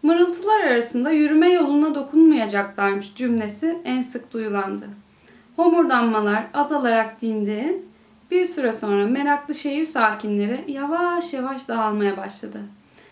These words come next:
Sokağın diğer yanına geçebilmek için çalışmaların bitmesini bekleyenler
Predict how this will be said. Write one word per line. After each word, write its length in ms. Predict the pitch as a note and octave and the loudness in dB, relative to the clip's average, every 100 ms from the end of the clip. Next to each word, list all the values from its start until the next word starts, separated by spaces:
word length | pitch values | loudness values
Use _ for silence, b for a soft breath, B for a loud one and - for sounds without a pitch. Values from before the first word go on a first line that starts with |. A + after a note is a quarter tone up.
| b | b
Sokağın 540 | - F#4 E4+ D4 C#4+ | -6 -2 2 4 4
diğer 260 | D#4 D#4+ D4 | 4 4 2
yanına 280 | C4+ A#3+ B3 | 2 0 -2
geçebilmek 580 | B3+ C4 C4+ C4+ C4+ - | -4 -6 -6 -6 -10 -10
için 240 | - A#3 | -8 -6
çalışmaların 720 | C4 D4+ C#4+ C#4 A#3+ A3+ B3 | -6 -6 -6 -6 -4 -2 -2
bitmesini 520 | C#4+ C4 A#3+ A#3 A3+ | -4 -6 -8 -4 -4
bekleyenler 760 | C4+ C#4 C4+ A3 G#3+ G#3 A#3+ | -4 -8 -4 -2 0 -2 -4